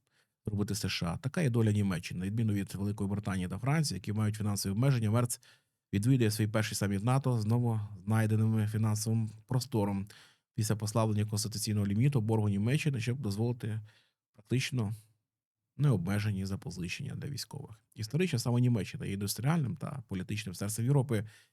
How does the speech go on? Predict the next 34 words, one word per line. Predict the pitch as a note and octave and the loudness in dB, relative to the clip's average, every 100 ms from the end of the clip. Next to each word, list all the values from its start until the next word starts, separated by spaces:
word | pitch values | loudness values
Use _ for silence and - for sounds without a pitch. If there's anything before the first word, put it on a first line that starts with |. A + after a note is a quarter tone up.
| _ - | _ -4
і | G2 | 2
час | G3 G3 | 4 4
провини | - A2 D3+ C3+ | 2 4 4 4
у | |
німців | G#2+ B2 A#2+ G#2+ G2 | 4 2 2 -2 -2
має | G2+ G2+ G#2+ | -2 -2 -2
прийти, | - D3 - - | -2 -6 -8 -14
бо | - G2+ F2+ G#2+ G#2+ | -8 -6 -6 -8 -2
не | A2+ C3+ | 4 4
можна | G#2 D#2 - - - | 4 0 -6 -14 -8
тільки | G#2+ - | -6 -4
журитися | G2 G#2 C#3 A2+ G2 | -4 -2 -2 -4 -4
за | G#2 | 0
минулим. | G#2+ G2+ F#2+ G2 - - | 2 0 -2 -8 -12 -6
Світ | A#2+ A#2 | -4 -4
вимагає | G2+ G2+ G2 | -4 -4 -4
змін | G2+ D#3+ B2 - - _ _ _ - | 2 4 4 0 -12 _ _ _ 0
і | B2 D3+ C#3+ A2+ | 2 2 0 0
німецького | G#2+ G#2+ G#2+ A2 F#2 | 2 2 0 -4 -4
лідерства. | E2 F2+ - - - A2 | -6 -8 -10 -14 -10 -2
Німці | A2 G#2+ | -2 0
мають | G2+ G2 | -4 -4
всі | - D#3+ | -2 0
шанси | C#3+ C3 F#2+ | 2 2 0
знову | A2+ A2 | -2 -2
стати | G#2 G2+ F2 E2+ - _ _ _ _ _ | -4 -6 -6 -8 -16 _ _ _ _ _
впливовою | - C3 B2+ A#2+ A2 | 0 2 4 2 2
нацією | A2 G2 F#2 F#2+ F#2+ G2 - _ _ _ | 2 0 -2 -4 -4 -6 -10 _ _ _
не | A2+ | -4
тільки | A2 A#2 G2+ | -2 -2 -4
в | |
промисловому, | G#2 G2 F#2+ A#2 A2+ G#2+ G2 | -6 -6 -4 -2 0 -2 -6
економічному | F#2 G2 C3+ - G#2 | -8 -4 -4 -4 -8
форматі, | G#2+ F#2+ F#2+ F#2+ | -6 -8 -10 -12